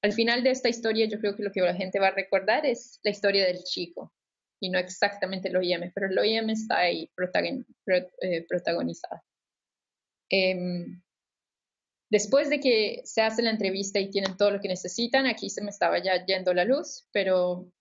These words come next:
es importante un poco el lugar donde estamos. Si ustedes más que todo están en lugares de habla hispana, pero, em, así que no es relevante, pero si están en otro lugar es importante mostrar un poco de letreros, un poco de,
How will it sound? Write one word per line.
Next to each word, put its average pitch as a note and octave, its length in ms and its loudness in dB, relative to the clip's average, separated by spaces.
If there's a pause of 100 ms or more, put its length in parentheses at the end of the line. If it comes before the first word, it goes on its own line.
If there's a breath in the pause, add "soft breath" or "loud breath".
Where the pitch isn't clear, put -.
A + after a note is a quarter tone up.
(200)
es G#3 160 -4
importante G#3+ 540 0
un G3+ 100 -4
poco G3+ 280 0
el G3 80 0
lugar F3+ 320 0
donde F3+ 200 -2
estamos. - 680 -8 (760)
Si F#3+ 360 0 (220)
ustedes A3+ 400 2
más A#3 200 0
que A#3+ 80 0
todo A3 140 4
están A3 320 0
en G#3 180 -4
lugares G3 320 2
de G3 80 4
habla F#3+ 240 0
hispana, A#3 760 -2 (760)
pero, F3+ 840 2 (220)
em, F3+ 840 0 (340)
así F#3+ 180 -4
que G3 100 2
no G3+ 100 0
es G3 80 0
relevante, G#3+ 440 2
pero F#3+ 140 -6
si F#3+ 120 -6
están G#3 220 0
en G#3 80 -4
otro G#3 180 -2
lugar G#3 260 4
es G#3+ 140 -6
importante F#3+ 520 -2
mostrar F3+ 380 -6
un F#3+ 100 -6
poco F#3 240 -2
de F3 140 2
letreros, G#3+ 560 0
un - 100 -8
poco G3 260 -2
de, F#3 220 0